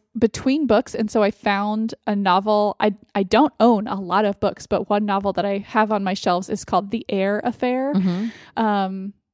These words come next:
Speaker 1: it is by Jasper Fforde, and I read it years ago. And it's one I've reread from time to time. It's just so enjoyable. It was
Speaker 2: Mm.
Speaker 1: recommended to me at a bookstore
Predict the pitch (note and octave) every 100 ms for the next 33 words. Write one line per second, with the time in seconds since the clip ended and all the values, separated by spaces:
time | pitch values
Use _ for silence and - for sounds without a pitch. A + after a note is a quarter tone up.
0 | _ - - G#3+ G3 F#3 F#3+ F3+ G3 C4
1 | B3+ A3+ G#3+ A3+ A#3+ - - - _ _
2 | - A#3 A3 G#3+ G#3 G#3 G3+ G3 - -
3 | _ A3 A3 G#3+ A3+ A3+ A3 G3+ A3 B3
4 | E4 D#4+ A#3+ G3+ F3 F3 A3+ - _ _
5 | _ _ _ _ _ - A3+ A3+ B3+ C#4
6 | E4+ G#3 G#3 A#3 F#3+ G#3+ F3+ G#3+ - G#3
7 | - C4+ A3 A3 A#3 A3+ F#3 F#3 A3+ -
8 | G#3+ G3+ - _ _ - - G#3 C4 D4+
9 | D4 - G#3+ F#3 G3 - A#3 C#4 D4+ A#3+
10 | A#3+ A3 G3+ F#3+ - G3 F#3+ G3 G3+ G3
11 | - G3 F3+ E3+ F#3